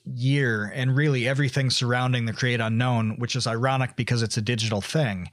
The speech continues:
has further reinforced how important all of that is.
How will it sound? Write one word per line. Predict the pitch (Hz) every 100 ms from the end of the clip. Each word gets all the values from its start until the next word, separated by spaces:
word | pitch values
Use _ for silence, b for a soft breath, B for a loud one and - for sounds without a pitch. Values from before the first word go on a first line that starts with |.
| B B B B B _
has | - 104 135 123 113 - _ _ _
further | - - 160 160 156 143
reinforced | 139 135 123 - 135 131 113 - -
how | 120 120
important | 110 104 139 113 117 -
all | 117 113
of | 101
that | 104 104 -
is. | 101 92 73